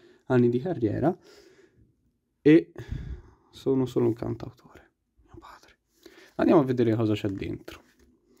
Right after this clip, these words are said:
Allora, come vedete, ci sono, eh, in realtà cose informative, non ci sono i testi, ci sono, mm, c'è un racconto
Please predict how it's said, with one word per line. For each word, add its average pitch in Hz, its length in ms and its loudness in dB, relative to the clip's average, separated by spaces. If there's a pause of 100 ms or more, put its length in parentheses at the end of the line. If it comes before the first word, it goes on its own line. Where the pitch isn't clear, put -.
(760)
Allora, 110 440 2
come 226 240 2
vedete, 135 480 2 (1160)
ci - 180 -2
sono, 117 580 4 (100)
eh, 110 500 0
in 117 80 2
realtà 156 480 -2 (720)
cose 135 420 2
informative, 113 720 0
non 107 140 0
ci 113 100 -8
sono 110 220 -2
i 147 40 -4
testi, 156 560 -4 (480)
ci - 140 -4
sono, 113 720 2
mm, 98 360 -4
c'è - 120 -10
un 143 80 0
racconto 113 920 -2